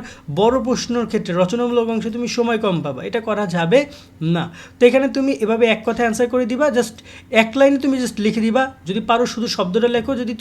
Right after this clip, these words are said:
সময় পাও তাহলে পুরো প্রশ্নটা লিখে তার সামনে অ্যান্সারও লিখতে পারো। তবে আমি প্রেফার করবো যে শুধুমাত্র, আহ, উত্তরটুকু লিখলেই হবে, প্রশ্ন উঠ-, উঠানোর দরকার নেই। এরপরে আসি গুরুত্বপূর্ণ অংশ, যেটা হচ্ছে রচনামূলক। এটাকে বলা হয় সংক্ষিপ্ত বা বহুনির্বাচনী অংশ বলা হয়,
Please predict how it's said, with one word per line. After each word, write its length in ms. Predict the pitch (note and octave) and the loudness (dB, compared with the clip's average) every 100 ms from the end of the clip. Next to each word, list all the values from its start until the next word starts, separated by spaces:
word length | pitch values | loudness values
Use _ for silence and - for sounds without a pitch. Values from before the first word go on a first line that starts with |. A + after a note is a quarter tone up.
| - | -4
সময় 320 | C4 C#4 C#4+ | 0 2 2
পাও 280 | B3 C4 C4+ - - - | 0 -2 -2 -16 -12 0
তাহলে 180 | B3 | 2
পুরো 220 | B3 B3+ A#3+ | 2 0 -2
প্রশ্নটা 440 | A#3+ - B3 B3+ | -2 -4 0 0
লিখে 380 | A#3+ A#3 D4+ G4 - - | 0 -4 -4 -6 -10 -6
তার 120 | - A3+ | 0 2
সামনে 300 | A3+ A3+ A3+ | 2 0 0
অ্যান্সারও 300 | G#3 G#3+ G3+ | 0 0 0
লিখতে 260 | F#3 F#3 | 0 -2
পারো। 280 | F#3 A3 C4+ - - - | 0 2 2 -2 -10 0
তবে 240 | A3 C#4 C#4 | 6 6 6
আমি 240 | G#3 G#3+ | 0 0
প্রেফার 360 | G#3+ F3+ A3+ A#3 | -2 0 0 2
করবো 280 | A3+ A3 G#3+ | 0 0 0
যে 100 | G#3+ | -2
শুধুমাত্র, 600 | - A3 A#3+ A#3 A#3+ F#3+ - - - | -4 -2 -2 -2 -4 -6 -8 -20 -12
আহ, 460 | F3+ E3 D#3 D#3+ A3 | -4 -2 -2 -4 -6
উত্তরটুকু 460 | - B3 A#3+ A#3+ | -4 -6 -6 -4
লিখলেই 320 | A3+ A3 A3 | -2 0 0
হবে, 220 | G#3+ G3 A#3 | 0 2 0
প্রশ্ন 340 | A3+ G#3+ G#3+ | 0 -2 -4
উঠ-, 280 | G3+ F3+ - | -6 -8 -8
উঠানোর 240 | F#3 A3 | -6 -2
দরকার 300 | F3 D#3+ E3 | -2 -2 -4
নেই। 240 | D#3+ E3+ B2 - - - - | -4 -4 -8 -16 -20 -20 4
এরপরে 360 | B3+ C4+ D4 | 4 6 6
আসি 200 | C#4+ A#3 | 6 4
গুরুত্বপূর্ণ 540 | A#3 A#3 A3+ C4 C4 A#3+ | 0 -2 -2 -2 0 0
অংশ, 220 | G#3+ B3 | -2 -2
যেটা 220 | G#3+ G#3+ | -2 0
হচ্ছে 160 | A3 A3+ | 0 2
রচনামূলক। 520 | F#3+ F#3 G#3+ F3+ D3 C#3+ | 0 0 0 0 -2 -2
এটাকে 320 | A3 C4 C4+ | 0 0 2
বলা 180 | B3+ C4+ | 2 2
হয় 40 | |
সংক্ষিপ্ত 500 | C4 G#3+ F#3+ A3+ - | 0 -4 -6 -8 -2
বা 160 | A#3 A3 | 0 2
বহুনির্বাচনী 640 | F3+ G#3+ A3 A3 G#3+ A3 | 2 2 2 0 -2 -2
অংশ 200 | G#3 F#3 | -4 -4
বলা 240 | G3+ F#3+ F#3+ | 0 2 2
হয়, 180 | B3+ | 0